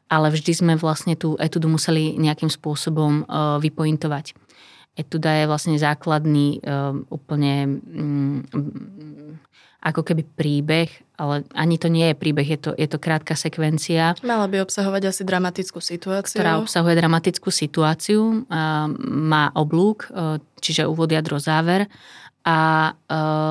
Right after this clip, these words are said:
Speaker 1: v podstate herec v nej prechádza rôznymi emóciami. A,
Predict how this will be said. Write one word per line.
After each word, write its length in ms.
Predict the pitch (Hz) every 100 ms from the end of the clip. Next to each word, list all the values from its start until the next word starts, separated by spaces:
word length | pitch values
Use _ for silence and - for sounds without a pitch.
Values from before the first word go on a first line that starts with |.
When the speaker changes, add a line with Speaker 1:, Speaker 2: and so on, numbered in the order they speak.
| 156 156 151
Speaker 1:
v 300 | _ _ _
podstate 800 | 170 165 - 160 - 156 156 151 - _ _
herec 360 | 165 165 160 -
v 140 | - 156
nej 160 | 160 156
prechádza 720 | 170 - 165 151 151 151 139
rôznymi 480 | 160 156 160 151 147
emóciami. 640 | 151 156 165 143 147 160 _ _ - - - _ _ -
A, 120 | 160